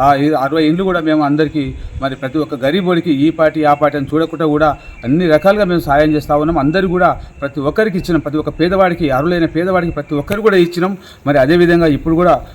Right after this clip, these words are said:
మా ఎమ్మెల్యే గారితోటి సహకారంతో ఈ గ్రామంలో కూడా రెండు, రెండు కోట్ల రూపాయల మంజూ-, ఆ, రెండు కోట్ల నిధులు తీసుకొచ్చి హెచ్ఎండే కింద ఒక కోటి యాభై, కోటి రూపాయలు తీసుకొచ్చినాం. అదేవిధంగా ఎస్సీ సబ్ ప్లాన్ కింద కూడా ముప్పై లక్షల రూపాయలు ఇచ్చినాం.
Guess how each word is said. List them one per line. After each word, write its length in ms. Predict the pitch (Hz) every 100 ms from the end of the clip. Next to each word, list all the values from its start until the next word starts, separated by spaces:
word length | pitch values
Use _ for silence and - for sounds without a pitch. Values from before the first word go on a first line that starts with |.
| -
మా 100 | 139
ఎమ్మెల్యే 380 | 131 143 165 165
గారితోటి 440 | 156 143 143 147
సహకారంతో 760 | 127 135 143 147 143 139 165 185 - -
ఈ 100 | 120 117
గ్రామంలో 440 | 131 156 160 160
కూడా 340 | 139 151 165 160 - -
రెండు, 420 | 131 139 131 127
రెండు 180 | 139 151
కోట్ల 200 | 147 131
రూపాయల 300 | 131 135 135
మంజూ-, 340 | 131 151 185
ఆ, 140 | 143 127
రెండు 160 | 139
కోట్ల 200 | 139 135
నిధులు 380 | 135 139 190 139 - - -
తీసుకొచ్చి 560 | 165 - 165 170 151 113 - 135
హెచ్ఎండే 460 | 131 190 180 180
కింద 200 | 170 160 156 120 - -
ఒక 320 | 139 156 131 110 - 151
కోటి 200 | 160 170
యాభై, 300 | 160 151 151
కోటి 380 | - 160 160
రూపాయలు 640 | 156 156 - 160 151 156 139
తీసుకొచ్చినాం. 540 | 151 - - 175 202 - - -
అదేవిధంగా 680 | 135 160 156 165 175 151 - - 139
ఎస్సీ 200 | 135 160
సబ్ 220 | 160 151
ప్లాన్ 180 | 165 160
కింద 180 | 160
కూడా 200 | 156 160
ముప్పై 280 | 143 131 156
లక్షల 180 | 160 156
రూపాయలు 240 | 151 170
ఇచ్చినాం. 300 | 165 165 180